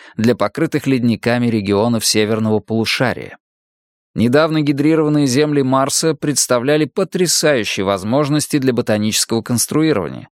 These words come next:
поскольку у конструкторов уже не было необходимости создавать все виды на основе пустынных ксерофитов.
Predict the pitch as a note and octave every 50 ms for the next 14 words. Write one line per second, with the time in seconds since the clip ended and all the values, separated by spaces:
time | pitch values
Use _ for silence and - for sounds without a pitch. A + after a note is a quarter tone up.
0 | _ _ _ - B2 B2 - - F#3 F3 D3+ D#3+ D3+ - - C3+ C3 - - -
1 | F3+ E3+ D#3 - - F#2 C2+ - - - _ _ _ D3 D3+ C3+ E3 F#3+ F3+ F3+
2 | F#3+ F3 A2+ A2+ G#2+ G#2 G#2 A2+ A2+ A2+ - - A#2+ A#2 A2 D3 D#3+ D#3 - -
3 | - C3+ - - C3 A#2+ G#2+ A#2 A#2 A#2+ C#3 D3 - - - - - D#3 D#3 D#3
4 | C3 A#2+ B2+ C#3 C3 C3+ C3 B2+ A#2 A2 - - A#2+ B2 B2 B2 G#2 - A2 G#2
5 | - - - A#2+ A#2+ A2+ G#2+ - - - - A#2 A2 A2 G#2+ - - - A2+ F#2
6 | - - - - - - -